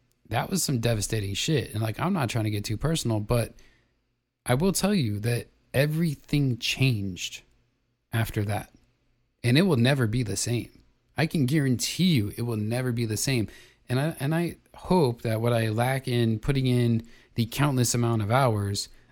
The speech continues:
I make up for with genuine, like, personality and shit, <laughs> and just trying to be there and be prepared for things. But when it was all taken away from me,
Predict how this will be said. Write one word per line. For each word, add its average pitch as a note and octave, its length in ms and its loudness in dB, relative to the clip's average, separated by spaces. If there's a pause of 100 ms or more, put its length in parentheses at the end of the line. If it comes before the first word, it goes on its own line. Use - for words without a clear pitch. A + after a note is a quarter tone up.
(120)
I A#2+ 80 2
make B2 260 2
up B2 160 0
for A#2+ 300 0
with G#2+ 180 -2
genuine, A2+ 400 0
like, G#2+ 160 -4
personality B2+ 680 0
and C3+ 140 0
shit, D3+ 340 -2 (220)
<laughs> - 240 -10
and D3 100 2
just D#3 200 4
trying D3+ 180 4
to C3+ 60 6
be B2 160 4
there C3 160 4
and B2 100 0
be A#2 160 2
prepared A#2+ 400 0
for C#3 100 -4
things. D3 380 -2 (460)
But B2+ 300 4 (1160)
when C3 180 0
it C3 40 -2
was B2+ 120 0
all F3+ 140 2
taken E3 320 0
away B2+ 200 0
from G2+ 180 -6
me, F#2+ 220 -10